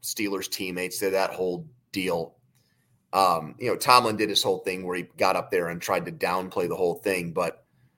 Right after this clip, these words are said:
look, what do wide receivers want? They want numbers and they want their money.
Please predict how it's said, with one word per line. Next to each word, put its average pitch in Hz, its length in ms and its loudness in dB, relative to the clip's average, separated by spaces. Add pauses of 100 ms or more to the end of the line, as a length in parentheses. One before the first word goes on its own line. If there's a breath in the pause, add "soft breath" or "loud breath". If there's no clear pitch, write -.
(340)
look, - 420 8 (160)
what 120 180 8
do 160 80 10
wide 143 240 12
receivers 120 440 2
want? 95 280 0 (540)
They 104 100 2
want 104 280 0
numbers 131 600 2 (540)
and 101 120 -4
they 101 80 0
want 98 240 -2
their 95 120 -2
money. 80 400 -6